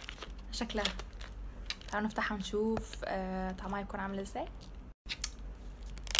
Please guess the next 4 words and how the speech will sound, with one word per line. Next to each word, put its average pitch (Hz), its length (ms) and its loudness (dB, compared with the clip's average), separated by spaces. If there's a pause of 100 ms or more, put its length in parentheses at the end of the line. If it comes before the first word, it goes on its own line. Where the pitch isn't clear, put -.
(2250)
تعالوا 262 220 0
ايه، 254 60 -2
تعالوا 226 200 -4
طرحها. - 260 -4